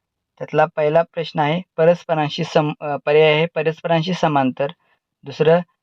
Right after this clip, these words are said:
लांबी समान, मूळ रेखावृत्त म्हणजे बृहत वृत्त आणि चौथा आहे शून्य अंश रेखावृत्त म्हणजे विषुवृत्त. तर यामध्ये, अ, रेखावृत्तही परस्पराला समांतर नसतात, अक्षवृत्तही परस्पराला समांतर असतात, त्यामुळे हा पर्याय कट होईल. लांबी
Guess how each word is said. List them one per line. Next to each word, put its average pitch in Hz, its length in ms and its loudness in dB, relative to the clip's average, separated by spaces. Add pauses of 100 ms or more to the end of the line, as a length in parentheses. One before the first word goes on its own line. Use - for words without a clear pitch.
(120)
लांबी 147 360 0
समान, 151 460 0 (140)
मूळ 156 180 2
रेखावृत्त 165 600 2
म्हणजे 160 240 0
बृहत 151 360 0
वृत्त 147 280 -12
आणि 135 220 -6 (100)
चौथा 143 260 -6
आहे 156 120 -2
शून्य 156 360 2
अंश 151 220 2
रेखावृत्त 139 500 0
म्हणजे 143 260 -6
विषुवृत्त. 139 520 -4 (800)
तर 160 80 4
यामध्ये, 180 460 4 (360)
अ, 143 60 -8
रेखावृत्तही 151 840 2
परस्पराला 175 640 0
समांतर 156 440 0
नसतात, 139 340 -2
अक्षवृत्तही 160 580 0
परस्पराला 147 540 0
समांतर 131 460 0
असतात, 156 280 -10 (440)
त्यामुळे 143 200 -2
हा 147 60 4
पर्याय 147 320 2
कट 151 240 -4
होईल. 135 220 -2 (480)
लांबी 165 460 4